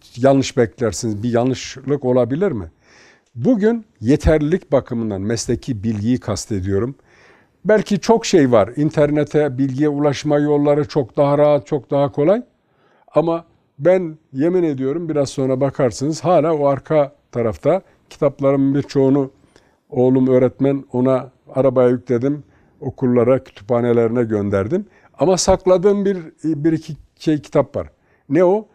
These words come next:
Lise bir, iki ve üçüncü sınıfların edebiyat kitapları hala kitaplığımda duruyor. Yani bir işte safhat gibi onlar da orada saklıyorum. Niye? Bugün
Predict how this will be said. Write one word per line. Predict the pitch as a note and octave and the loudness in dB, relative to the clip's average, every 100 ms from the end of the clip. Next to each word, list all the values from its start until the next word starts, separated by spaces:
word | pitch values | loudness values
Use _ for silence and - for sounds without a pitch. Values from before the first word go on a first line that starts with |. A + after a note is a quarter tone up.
| _ | _
Lise | D#3+ F#3 F3+ D#3 | -6 -2 -2 0
bir, | F#3+ | 0
iki | E3 C#3 F#3+ D#3+ | -2 -2 -4 0
ve | |
üçüncü | D#3 - F3+ | 0 0 -4
sınıfların | E3 D#3+ C3+ C#3+ D#3+ G3+ F#3 _ _ - | -2 -2 -2 0 2 2 -4 _ _ -4
edebiyat | C#3 C#3 D3+ F#3 G3+ | 0 2 2 2 2
kitapları | - - D3 - - D#3 F3+ | 0 0 0 0 0 2 2
hala | D3 E3 D#3 | 4 2 2
kitaplığımda | - D3+ B2+ C#3+ C#3 C#3+ D3 | -2 -2 -2 -2 -2 0 -2
duruyor. | C3+ B2+ F#2+ - _ _ _ _ _ _ D3 | -2 -4 -4 -8 _ _ _ _ _ _ 2
Yani | D#3+ D3+ D3+ | 4 4 2
bir | E3+ | 0
işte | C3 - C#3 | -2 -6 -6
safhat | B2 C#3 B2+ C#3 F3 - - | -4 -2 -2 0 -2 -2 -8
gibi | A#2 E3 E3 | -2 -2 -2
onlar | C#3 D3 D#3+ D#3 | -6 -2 -2 -2
da | C#3 | -2
orada | C3+ D3+ | -4 -6
saklıyorum. | C3+ A#2 C#3 C3+ G2 G2 | -6 -8 -6 -6 -6 -2
Niye? | C#3 G#3+ C4 _ _ _ _ _ - | 2 2 0 _ _ _ _ _ -6
Bugün | C3 A#3+ G3 G3+ G3+ | 0 2 2 0 -2